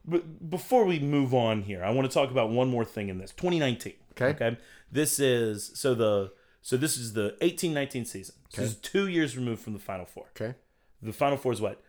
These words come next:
Speaker 1: Sixteen seventeen.
Speaker 2: Is that a Frank Booker
Speaker 1: So,
Speaker 2: year?
Speaker 1: uh, no, no, no. Frank Booker is, is, uh, seventeen eighteen.
Speaker 2: Okay.
Speaker 1: This is the year after Frank Booker. This is gonna be A J Lawson's sophomore season.
Speaker 2: Okay.
Speaker 1: Okay.
Speaker 2: Freshman year.
Speaker 1: No, sophomore year.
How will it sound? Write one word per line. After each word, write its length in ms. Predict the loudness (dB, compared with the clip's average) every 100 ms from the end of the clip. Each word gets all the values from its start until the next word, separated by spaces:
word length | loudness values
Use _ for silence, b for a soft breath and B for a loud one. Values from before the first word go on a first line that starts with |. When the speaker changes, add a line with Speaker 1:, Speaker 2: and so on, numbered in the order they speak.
| _ -10
Speaker 1:
Sixteen 420 | -6 -4 -2 -2
seventeen. 580 | 0 -2 -4 -8 -8 -6
Speaker 2:
Is 60 | -2
that 100 | 0
a 60 |
Frank 300 | 4 6 6
Booker 240 | 6 6 4
Speaker 1:
So, 40 |
Speaker 2:
year? 300 | 4 2 0 -8 _ _ 0
Speaker 1:
uh, 140 | 4 4
no, 180 | 4
no, 140 | 4 4
no. 140 | 2
Frank 300 | 4 4 4
Booker 320 | 4 2 2 2
is, 260 | 0 -4 -8 -2
is, 340 | 0 0 0
uh, 320 | 0 0 -2 -8 b b
seventeen 420 | 2 2 2 -2
eighteen. 320 | -4 -6 -12
Speaker 2:
Okay. 280 | -2 -2 0 -2
Speaker 1:
This 100 | 0
is 40 |
the 80 | 0
year 160 | 2 4
after 220 | 2 -2
Frank 320 | -6 -6 -4
Booker. 240 | -4 -4 -2
This 240 | -2 0
is 260 | -2 -2 -4
gonna 220 | -4 -4
be 240 | -6 -6
A 180 | -2 -2
J 200 | 0 0
Lawson's 800 | 2 0 0 -4 -6 -6 -10 -16 _ _ _
sophomore 680 | -8 2 2 2 0 -4 -4
season. 340 | -6 -10 -14 -20 _ _ _
Speaker 2:
Okay. 220 | -4 -4 -4 _ _ -14
Speaker 1:
Okay. 280 | -4 0 2
Speaker 2:
Freshman 380 | 4 4 4 -6
year. 220 | -6 -8 _ _ _ _ _ _ _ _ -10
Speaker 1:
No, 80 | -8
sophomore 360 | -6 -8 -10
year. 120 | -16